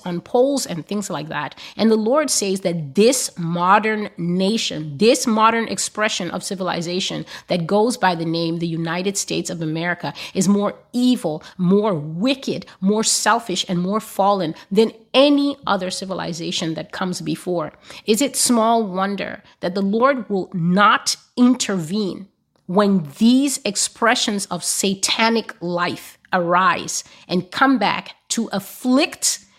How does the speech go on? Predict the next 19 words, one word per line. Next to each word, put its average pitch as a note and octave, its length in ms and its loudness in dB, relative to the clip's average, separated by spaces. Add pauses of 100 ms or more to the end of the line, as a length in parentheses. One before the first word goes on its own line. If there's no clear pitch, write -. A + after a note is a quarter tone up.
(200)
this G#3 280 0
nation E3 460 -2
and F#3+ 200 0
to F#3+ 80 2
be G3 340 -4
a F#3 80 -2
judgment F#3+ 1000 0
upon F3+ 360 -6
this E3 160 -8
nation, D#3+ 360 -6 (260)
even C4+ 460 6
as F#3+ 220 2
it, G#3 100 -2 (180)
as F#3 180 2
they G3+ 120 2
will A3 300 -4
be E3 340 -6 (240)
a F3+ 100 0
judgment F3 580 -2